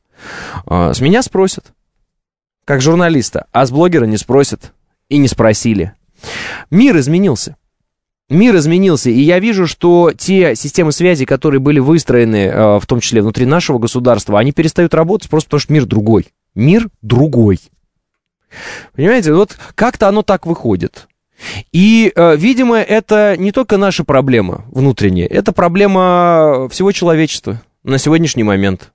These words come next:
всего человечества, потому что непонятно, откуда информация прилетает,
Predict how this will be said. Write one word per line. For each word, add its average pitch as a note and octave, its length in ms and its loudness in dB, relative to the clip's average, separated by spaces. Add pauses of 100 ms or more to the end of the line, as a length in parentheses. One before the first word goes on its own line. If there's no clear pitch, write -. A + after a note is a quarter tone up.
(100)
всего D#3 340 2
человечества, A#2+ 720 0
потому D#3 300 -2
что B2+ 160 -6
непонятно, E3 520 -2
откуда B2+ 320 -4
информация C3 520 -2
прилетает, C#3 680 0